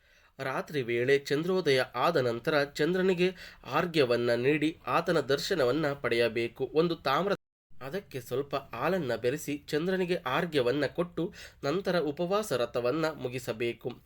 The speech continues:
ದೇವಸ್ಥಾನಕ್ಕೆ ಹೋಗಿ ಬೇಡಿಕೊಂಡು ಮನೆಗೆ ಬಂದು ದೇವಸ್ಥಾನದಲ್ಲಿ ಗಣೇಶನಿಗೆ ಅಭಿಷೇಕ ಮಾಡಿದ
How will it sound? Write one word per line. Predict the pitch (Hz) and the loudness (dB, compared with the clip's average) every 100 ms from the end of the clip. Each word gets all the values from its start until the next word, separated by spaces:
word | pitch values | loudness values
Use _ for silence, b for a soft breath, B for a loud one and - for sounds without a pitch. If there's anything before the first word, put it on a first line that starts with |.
| B B B 127 | B B B -4
ದೇವಸ್ಥಾನಕ್ಕೆ | 156 180 170 139 131 127 127 | -2 -2 -4 -2 0 -2 -4
ಹೋಗಿ | 127 151 180 165 | -2 0 0 -2
ಬೇಡಿಕೊಂಡು | 151 147 165 147 139 135 160 151 B B - | -4 -4 -4 -4 -4 -2 -2 -4 B B -6
ಮನೆಗೆ | 131 170 135 | -2 -2 -2
ಬಂದು | 117 127 139 139 | 0 -2 -2 -4
ದೇವಸ್ಥಾನದಲ್ಲಿ | 143 185 202 - 139 135 156 160 | -4 -4 -6 -4 -4 -2 -2 -4
ಗಣೇಶನಿಗೆ | 127 123 156 202 165 165 | -6 -6 -4 -6 -6 -6
ಅಭಿಷೇಕ | 143 131 185 208 196 | -6 -6 -8 -8 -8
ಮಾಡಿದ | 139 120 123 143 | -6 -4 -4 0